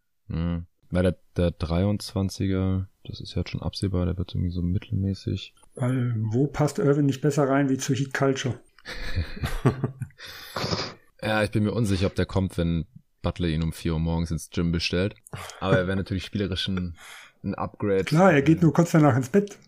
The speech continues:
Speaker 1: <laughs> Genau. Ja, ich kann mir irgendwie nicht so richtig vorstellen, dass Pat Riley Bock auf einen Typ wie Kyrie Irving hat, aber die spielerische Upside ist natürlich verlockend. Machen wir den, den, äh, anderen Pick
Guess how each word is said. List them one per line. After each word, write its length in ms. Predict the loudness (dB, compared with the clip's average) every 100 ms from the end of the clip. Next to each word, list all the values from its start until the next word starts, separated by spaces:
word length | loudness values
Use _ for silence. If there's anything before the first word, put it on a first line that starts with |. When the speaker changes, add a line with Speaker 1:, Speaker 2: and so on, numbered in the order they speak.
| _
Speaker 1:
<laughs> 80 | -2 0 -2 -6 -12 -14 -14 -16 -14 -14 -8 -8 -6 -8 -8 -6 2 6 6 6 2 2 4 4
Genau. 180 | 4 0 2 0 0 -10 -12 -4 -4 -4 -20 -20 -20 _ -20 _ _ -18 -6 -4 -2 -4 -10 -18 -10
Ja, 100 | -6
ich 100 | -2
kann 120 | 2
mir 80 | 4
irgendwie 120 | 4
nicht 120 | 2
so 60 | 0
richtig 220 | -4 -4
vorstellen, 300 | -2 -2 -2
dass 100 | -6
Pat 180 | -6 -8
Riley 180 | -6 -6
Bock 240 | -8 -12
auf 120 | -10
einen 120 | -10 -8
Typ 140 | -10
wie 180 | -6 -8 -8 -6
Kyrie 280 | -2 0
Irving 260 | 2 2 2
hat, 220 | 0 -2
aber 380 | -2 2 2 0 -6 _ -20 _
die 60 | -12
spielerische 420 | -6 -2 -2 -4
Upside 260 | -6 -4 -4
ist 120 | -4
natürlich 280 | -4 -4 -2
verlockend. 460 | 0 0 -2 -4 -8 -20 -18 -18 -18 -20 -20 _
Machen 240 | -4 0 2
wir 60 |
den, 360 | 2 2 0 0
den, 280 | 0 2 2
äh, 240 | 2 2
anderen 400 | 2 2 2 2
Pick 520 | 0 0 0 -2 -14